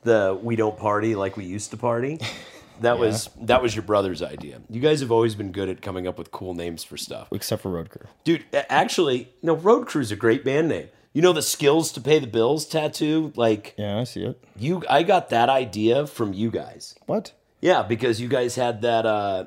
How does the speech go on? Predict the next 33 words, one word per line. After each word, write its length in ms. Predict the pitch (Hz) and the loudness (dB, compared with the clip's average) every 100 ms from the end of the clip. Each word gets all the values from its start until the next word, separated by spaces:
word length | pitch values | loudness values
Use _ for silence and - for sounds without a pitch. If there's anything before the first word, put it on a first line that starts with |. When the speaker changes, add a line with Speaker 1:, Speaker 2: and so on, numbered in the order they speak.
| - | -10
Speaker 1:
you 80 | - | -4
guys 160 | 143 139 | -2 0
had 100 | 139 | 0
that 140 | 113 | -2
toolbox 600 | - 139 139 120 104 - | -2 -2 2 2 0 -2
in 100 | 117 | -6
the 40 | 101 | -4
basement 640 | 98 107 113 110 82 - _ _ _ _ _ | -2 -2 -2 -6 -8 -8 _ _ _ _ _
that, 560 | 98 104 107 101 98 - | -4 2 4 4 0 0
uh, 340 | 107 95 92 98 | 2 4 2 2
it 60 | 110 | 0
was 160 | 98 | 0
a 60 | 98 | -4
skills, 960 | - - 127 127 131 117 123 120 - - | -4 -2 2 2 2 0 -2 -6 -12 -8
like 320 | 110 104 90 - | 0 0 0 -2
a, 140 | 101 | -4
like 180 | 101 95 | -2 -6
a 60 | 95 | -6
skills 500 | - 127 117 131 - | -6 -2 -2 -2 -8
toolbox, 640 | - 113 120 131 147 - | -4 -2 2 2 2 -4
like 80 | 95 | -6
Speaker 2:
Yeah. 140 | 90 | -4
Speaker 1:
skill, 320 | 107 117 117 - | 0 2 0 -2
Speaker 2:
Yeah, 80 | 104 | 0
Speaker 1:
skill 120 | 117 113 | 4 2
Speaker 2:
yeah. 40 | |
Speaker 1:
saw 280 | 120 127 131 | 2 0 0
tools, 360 | 127 120 139 | 0 -2 -2
you 80 | 123 | -2
know 120 | 117 | 0
what 100 | 120 | 0
I 20 | 123 | 2
mean? 240 | 131 135 | 0 -4